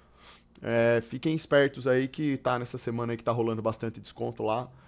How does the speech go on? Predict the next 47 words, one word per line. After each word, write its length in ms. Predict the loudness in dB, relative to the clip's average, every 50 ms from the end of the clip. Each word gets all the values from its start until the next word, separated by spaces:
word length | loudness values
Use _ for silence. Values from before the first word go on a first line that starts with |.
| -20 -20 -20 -8
Na 120 | -2 2 4
Army, 540 | 6 6 8 8 8 6 4 2 -2 -6 -6
se 120 | -4 -4
eu 40 | -4
não 80 | -2
me 100 | -4 -4
engano, 160 | -4 -6 -6 -4
deixa 180 | -4 -4 -2 -2
eu 20 |
ver 140 | 0 2 2
a 40 | 2
Army 260 | 2 0 -2 -4 -6 -8
aqui 160 | -10 -10 -10
se 120 | -10 -10
eles 120 | -10 -10 -10
estão. 160 | -10 -10 -8
Eles 120 | -8 -6
estavam 220 | -4 -2 -2 -2 -2
até 140 | -2 -2 -2
com 140 | -2 -4 -6
trinta 260 | -6 -6 -4 -4 -4 -2
por 140 | -2 -4
cento 240 | -4 -4 -4 -6 -6
de 100 | -8 -10 -12
desconto 340 | -12 -8 -6 -6 -6 -4
fora 180 | -2 -2 -2 -2 -6 2 6
o, 60 | 10
ó, 240 | 10 10 10 8 2 -6 _ _ -20 -20 -20 -12 -8
o 80 | -8
site 340 | 4 8 10 10 10 10 8
da 100 | 10 10 10
Army 200 | 10 8 6 4
também, 320 | 4 4 4 4 2 2
pra 120 | 2 0 0
quem 120 | 0 -2
tiver 180 | -2 2 4 4
a 40 | 4
fim 140 | 4 2 -2
de 80 | -2
comprar 320 | -2 -2 -2 2 4 4 4
roupa, 400 | 6 6 4 4 4 4 2 2
ó, 200 | 2 2 -2 -4
quem 140 | -8 -10 -6
tiver 180 | -2 0 0 0
precisando, 680 | 0 -6 -12 -12 -6 0 2 4 4 4 2 -2 -6 -12 -16 _ _ _ -20 -20 -20 -20 -12 -8
o 100 | -6 -6
site... 460 | 0 6 8 8 8 8 4 -2 -10